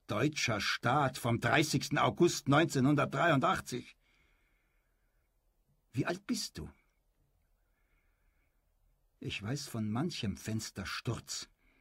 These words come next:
als letztem Aufbegehren gegen Gestapo, K Z und Vergasung. Für den, der jetzt tot ist,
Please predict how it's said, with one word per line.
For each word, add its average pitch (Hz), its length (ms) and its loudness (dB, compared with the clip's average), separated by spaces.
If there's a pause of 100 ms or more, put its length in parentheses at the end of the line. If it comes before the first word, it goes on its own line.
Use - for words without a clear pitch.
(300)
als 127 180 -4
letztem 139 380 0
Aufbegehren 151 680 4
gegen 131 420 4 (420)
Gestapo, 165 600 4
K 143 220 2
Z 196 280 2
und 156 120 4
Vergasung. 170 720 4 (640)
Für 175 220 6
den, 277 280 8
der 214 140 8
jetzt 233 240 4
tot 285 240 6
ist, - 400 2